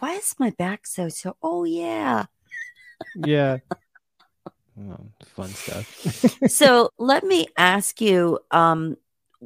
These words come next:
Speaker 1: what made you start your radio program?
Speaker 2: Um, how it is today or how it was in the beginning when it was
Speaker 1: Both.
Speaker 2: just music?
Speaker 1: Yeah, both.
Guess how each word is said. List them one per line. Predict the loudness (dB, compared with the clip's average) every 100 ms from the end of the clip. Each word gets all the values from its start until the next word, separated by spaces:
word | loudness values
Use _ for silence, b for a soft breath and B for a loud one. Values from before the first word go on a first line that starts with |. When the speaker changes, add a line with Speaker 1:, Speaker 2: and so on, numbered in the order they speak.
| -20 -14
Speaker 1:
what | -6 2 2 4
made | 0 -2 -2
you | -4
start | -4 -4 2 4 2 -2
your | -4 -4
radio | -4 -4 -4 -4 -6
program? | -8 -12 -4 -4 -4 -6 -6 -10 -18 _ _ _ _ _ _ _ _ _ _ _ _ _ _ _ -20 -14 0
Speaker 2:
Um, | 6 8 8 6
how | 8 10
it | 8
is | 6
today | 4 4 6 6
or | 4 0
how | 0 2 2 2
it | -2
was | 0 0 -2
in | -4
the | -4
beginning | -4 -4 -4 -4 -8 -12 -8
when | -4
it | 0
was | 0
Speaker 1:
Both. | -2
Speaker 2:
just | -6 -6
music? | -4 -4 -4 -10 _ _ _ _ b b -2
Speaker 1:
Yeah, | 0
both. | 0 2 4 2 -2